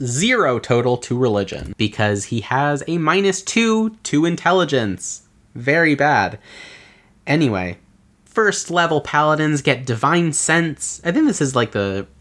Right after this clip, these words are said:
third or fourth paladin or something. It's a good class. So as an action, you can open your awareness to detect strong evil or powerful good.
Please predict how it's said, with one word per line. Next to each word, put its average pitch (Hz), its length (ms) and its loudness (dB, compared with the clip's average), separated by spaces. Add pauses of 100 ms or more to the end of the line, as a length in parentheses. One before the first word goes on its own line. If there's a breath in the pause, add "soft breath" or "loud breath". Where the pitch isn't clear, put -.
(160)
third 117 280 0
or 101 120 0
fourth - 480 -4
paladin 104 500 -2
or 92 80 -4
something. 110 280 -6
It's 180 120 -2
a 160 60 2
good 110 180 0
class. 98 500 -2 (180)
So - 160 -6
as 247 160 0
an 180 120 -2
action, 170 420 -2
you 160 60 0
can 151 200 -4
open 180 300 0
your 160 200 0
awareness 131 640 0
to - 140 -2
detect - 840 -4 (140)
strong 131 500 2
evil 123 500 0
or 107 140 0
powerful 110 640 -2
good. 107 520 -2